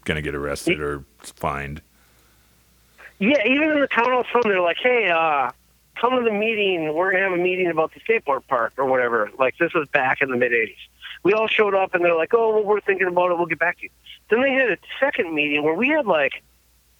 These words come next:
Speaker 2: three hundred kids there or some shit. We went in, like, this some town hall building. We went up all these flights of stairs, and, uh, they opened the door, and it's, like, all these dudes in suits and stuff, and they're like,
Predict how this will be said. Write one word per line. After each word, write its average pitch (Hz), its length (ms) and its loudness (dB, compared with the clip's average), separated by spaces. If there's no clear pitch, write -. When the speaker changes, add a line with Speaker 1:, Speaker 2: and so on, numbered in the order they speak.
Speaker 2:
three 233 160 0
hundred 214 240 -2
kids 180 240 -2
there 135 140 0
or 123 100 -2
some 139 140 -2
shit. 147 340 -2
We 160 100 2
went 214 160 2
in, 208 140 0
like, 170 160 -2
this 143 200 -6
some 180 140 0
town 175 260 0
hall 151 180 0
building. 135 420 -2
We 151 80 2
went 220 200 2
up 214 180 -4
all 180 200 2
these 214 100 -4
flights 185 260 -2
of 151 140 -12
stairs, 123 360 0
and, 175 340 2
uh, 156 220 2
they 170 100 0
opened 202 280 -2
the 160 40 0
door, 160 360 0
and 127 80 -2
it's, - 80 -14
like, 143 140 -2
all 160 120 0
these 180 240 -4
dudes 165 200 -4
in 123 120 -4
suits 175 200 -4
and 139 100 0
stuff, - 320 0
and 139 100 -2
they're 147 80 4
like, 143 200 0